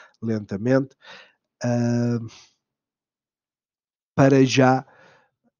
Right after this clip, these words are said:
aquilo que eu vos posso dizer é que está a ter um comportamento fantástico, eh, pelo menos na visão diária. Claro que esta semana não houve praticamente volume nenhum face aos volumes que estávamos a ter.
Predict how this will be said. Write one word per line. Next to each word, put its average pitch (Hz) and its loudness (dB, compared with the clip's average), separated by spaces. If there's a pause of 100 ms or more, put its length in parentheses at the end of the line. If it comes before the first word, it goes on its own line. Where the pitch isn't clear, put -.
(200)
aquilo 107 -16
que 110 -14
eu 101 -12
vos - -16
posso 98 -12
dizer 95 -12
é 95 -12
que - -20
está 90 -10
a 92 -10
ter 104 -10
um 107 -10
comportamento 101 -12
fantástico, 104 -10
eh, 101 -10
pelo 98 -10
menos 101 -12
na 110 -8
visão 101 -8
diária. 107 -4
Claro 123 -6
que 143 -4
esta 131 -4
semana 127 -6
não 127 -6
houve 117 -6
praticamente 117 -6
volume 120 -6 (120)
nenhum 120 -2 (120)
face - -2
aos 117 -4
volumes 117 -8
que - -14
estávamos 113 -4
a 110 -6
ter. 123 -2